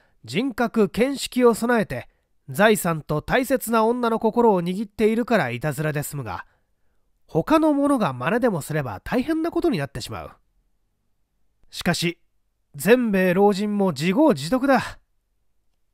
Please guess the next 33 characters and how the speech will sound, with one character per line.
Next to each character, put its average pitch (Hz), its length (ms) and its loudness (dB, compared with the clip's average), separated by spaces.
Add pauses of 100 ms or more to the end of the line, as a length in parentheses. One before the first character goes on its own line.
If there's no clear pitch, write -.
(200)
娘 170 400 -2
と 165 120 0
い 156 40 -2
っ 139 40 -8
て、 - 340 -6 (580)
義 131 180 -4
理 233 100 2
だ 208 120 4
が、 120 220 -6 (320)
そ 196 200 -2
の 262 160 8
財 254 220 6
産 220 240 2
を 202 80 2
消 220 180 2
費 220 140 0
し - 60 -8
た 214 140 2
上 214 180 6
は、 165 280 0 (380)
表 285 360 0
向 294 160 0
き 302 160 0
に 320 80 0
も 247 140 0
何 180 220 0
も 220 140 0
で 208 120 0
き 226 120 -6
な 214 120 0
い 151 60 -2
上 160 180 -2
に、 143 220 -6